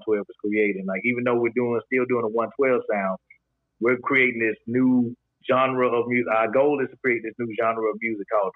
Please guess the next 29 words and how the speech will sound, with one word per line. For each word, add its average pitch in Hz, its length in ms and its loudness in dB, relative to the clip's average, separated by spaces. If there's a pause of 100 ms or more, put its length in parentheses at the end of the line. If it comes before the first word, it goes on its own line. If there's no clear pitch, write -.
trap 113 220 2
and 104 120 -2
beat, 107 180 -2 (340)
right? 110 200 0 (460)
So 107 260 2 (460)
trap 135 240 4
and 120 140 -10
beat 156 260 0
basically 135 420 0
means 110 360 -6 (100)
you 117 100 -20
got 113 140 -2
the - 80 -20 (100)
trap 147 220 2 (180)
sound, 127 300 0 (680)
you 113 80 0
know, 113 180 2
the 104 80 -4
trap 139 400 0
beats - 240 -2 (380)
that 110 160 2
are 104 200 0 (280)
today, 120 400 2
that 110 160 0
are 101 100 -6
prevalent 113 380 -2
in 113 120 -2
today's 110 380 -2
music. 117 320 -2